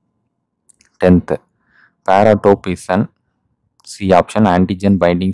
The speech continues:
site on variable region. Eleventh, allergy involves A option, ஐ ஜி இ. Twelfth, spread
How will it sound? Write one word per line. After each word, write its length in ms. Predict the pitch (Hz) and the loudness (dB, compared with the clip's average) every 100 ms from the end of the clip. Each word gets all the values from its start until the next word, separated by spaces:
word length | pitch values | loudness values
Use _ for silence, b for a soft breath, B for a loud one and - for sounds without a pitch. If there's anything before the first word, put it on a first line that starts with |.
| - | -6
site 280 | 90 90 92 | -8 -6 -4
on 100 | 87 107 85 | -4 -4 -4
variable 440 | 85 87 85 90 78 82 | -2 -2 -6 -10 -16 -20
region. 360 | 78 - 80 76 _ _ _ _ _ _ _ _ _ | -20 -20 -20 -20 _ _ _ _ _ _ _ _ _
Eleventh, 420 | 82 85 85 78 - _ _ _ - | -4 -2 -4 -8 -18 _ _ _ -6
allergy 420 | 85 98 98 117 107 90 | -2 -2 -4 -6 -2 -2
involves 420 | 87 87 82 - - - _ _ _ _ _ _ 90 | 0 0 0 -6 -18 -20 _ _ _ _ _ _ -2
A 60 | 87 | -2
option, 280 | 80 - 104 - 87 | -2 -4 -4 -2 -4
ஐ 80 | 87 - | -6 -10
ஜி 100 | 104 160 _ _ | -12 -14 _ _
இ. 180 | 92 90 - _ _ _ _ _ _ _ _ _ _ _ _ _ _ _ _ _ _ _ _ - | -16 -14 -16 _ _ _ _ _ _ _ _ _ _ _ _ _ _ _ _ _ _ _ _ -2
Twelfth, 280 | 92 85 - - | 0 0 -4 -10
spread 320 | - 95 92 | -2 0 2